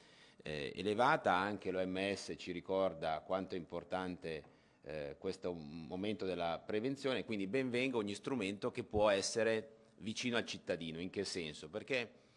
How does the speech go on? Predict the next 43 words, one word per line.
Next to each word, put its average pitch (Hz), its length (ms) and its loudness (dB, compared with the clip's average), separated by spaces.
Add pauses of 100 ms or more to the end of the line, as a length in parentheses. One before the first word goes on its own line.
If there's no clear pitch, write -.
(160)
sentivo 117 360 -4
un 120 60 0
po' 95 140 0
prima 95 680 0
chi - 160 -8
mi 104 80 2
ha 95 80 2
preceduto, 92 580 0
è 92 60 0
chiaro 139 260 6
che 104 140 2
molto 113 380 0
spesso 123 500 2
quello 98 300 2
che, 95 320 0 (420)
eh, 71 880 -4
"frega", 87 580 0
tra 85 160 -4
virgolette, 87 1080 -4
le 92 140 -6
persone 113 560 0
è - 20 0
la 90 120 2
vergogna, 78 600 -4
e 78 60 -10
quindi 104 240 -4
magari 104 380 0
c'è 107 180 -4
vergogna 104 580 0
di 87 100 -6
andare 87 340 -4
in 87 80 -6
ospedale, 107 640 0
c'è 92 180 -6
vergogna 95 560 -2
di 90 100 -4
approcciare 87 580 -4
il 85 80 -8
proprio 90 300 -6
medico 90 360 -4
di 80 80 -10
medicina 85 440 -8
generale, 104 600 0